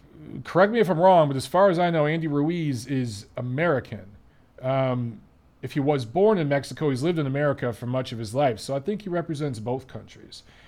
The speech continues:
John Uden asks, "What has caused fans' current obsession with talking about fighters' money? Do you think promoters are using the boxing media to add fuel to that fire?"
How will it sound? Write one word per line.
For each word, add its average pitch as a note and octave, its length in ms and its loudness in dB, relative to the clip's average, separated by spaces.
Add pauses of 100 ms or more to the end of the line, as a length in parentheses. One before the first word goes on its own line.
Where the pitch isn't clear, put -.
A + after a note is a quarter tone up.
(400)
John G3 300 4
Uden F3+ 340 0
asks, C#3+ 360 -2
"What G3+ 160 2
has B3+ 100 -4
caused F#3 420 0
fans' D#3+ 340 -6
current F#3 300 -4
obsession D3+ 540 -4
with B2+ 140 -4
talking C#3 340 -2
about B2+ 240 0
fighters' C3 420 -6
money? B2 380 -4 (720)
Do C#3+ 80 -2
you D3+ 80 4
think F3+ 220 0
promoters E3 500 2
are C#3+ 80 -4
using D3 380 -2
the C3 80 -2
boxing C3+ 440 0
media C3 260 0
to C#3 200 -10
add C3+ 240 -2
fuel C3+ 240 0
to B2+ 140 -4
that B2+ 200 0
fire?" A2+ 420 -2